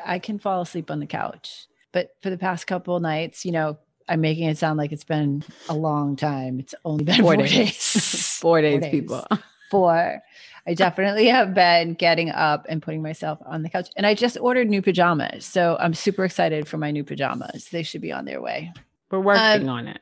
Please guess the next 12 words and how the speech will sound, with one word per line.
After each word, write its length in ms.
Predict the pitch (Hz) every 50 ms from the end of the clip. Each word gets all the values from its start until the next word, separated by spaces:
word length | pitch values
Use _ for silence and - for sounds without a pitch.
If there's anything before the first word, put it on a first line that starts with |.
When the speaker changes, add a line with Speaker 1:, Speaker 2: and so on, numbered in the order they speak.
| _ _
Speaker 2:
We're 140 | - 160 165
working 320 | 185 190 180 - 190 175
on 140 | 160 151 143
sleep 120 | - - -
schedules. 560 | - - - - - - - 143 - _ _ _
Speaker 1:
<laughs> 40 | -
We're 420 | 220 226 240 240 240 226 220 233 - - - - - - -
working 260 | 240 240 294 311 285
on 140 | 277 269 262
our 120 | 262 247
sleep 280 | 240 - - 180 165 165
schedules 680 | - - 175 160 156 151 160 156 151 147 143 151 -